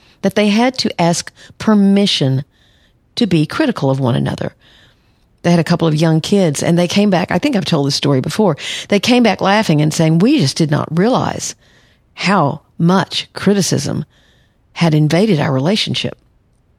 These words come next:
So you may think your partner's being critical, but how are you being critical?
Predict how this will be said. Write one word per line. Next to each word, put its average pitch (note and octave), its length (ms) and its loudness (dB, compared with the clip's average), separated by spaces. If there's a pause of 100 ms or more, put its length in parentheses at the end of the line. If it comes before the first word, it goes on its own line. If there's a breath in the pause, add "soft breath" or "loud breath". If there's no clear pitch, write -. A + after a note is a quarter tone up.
(120)
So G3+ 420 0 (400 soft breath)
you G#3 180 2
may C4 180 2
think - 240 -2
your F3+ 80 0
partner's A3 400 -2
being A#3+ 180 -2
critical, B3+ 520 -4 (760)
but F#3+ 120 0
how F3 280 0
are D3 80 0
you D3+ 380 0
being C3+ 200 -2
critical? - 520 -8